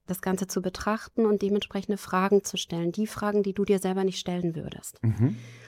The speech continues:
Speaker 1: Und das wiederum gibt dem Gegenüber die Möglichkeit, die Perspektive zu wechseln.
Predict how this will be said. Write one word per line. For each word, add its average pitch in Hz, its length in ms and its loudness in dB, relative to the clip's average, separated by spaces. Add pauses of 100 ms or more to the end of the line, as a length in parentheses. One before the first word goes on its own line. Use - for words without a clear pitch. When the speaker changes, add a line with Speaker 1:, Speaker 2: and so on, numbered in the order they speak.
(440)
Speaker 1:
Und 180 240 -2
das 320 280 0
wiederum 208 640 2
gibt - 320 -8
dem 185 120 -2
Gegenüber 208 600 0
die 196 100 -2
Möglichkeit, 190 800 -2
die 190 60 -10
Perspektive 202 640 0
zu - 220 -6
wechseln. - 420 -12